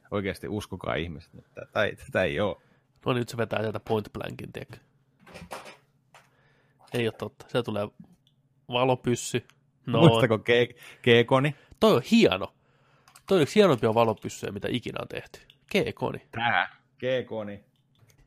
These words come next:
Speaker 2: Sieltä. Omasta
Speaker 1: Time
Speaker 2: valopy-
Speaker 1: Crisis.
Speaker 2: <laughs> Onks sulla oma osasto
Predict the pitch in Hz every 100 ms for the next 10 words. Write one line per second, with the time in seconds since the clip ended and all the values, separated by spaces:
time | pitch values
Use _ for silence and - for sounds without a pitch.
0 | _ _ _ _ _ _ _ - - 127
1 | 110 90 - - _ _ _ _ _ _
2 | _ _ _ _ _ _ 139 135 147 127
3 | 127 120 107 98 110 101 - 107 165 -
4 | _ _ - 127 160 170 180 151 143 143
5 | -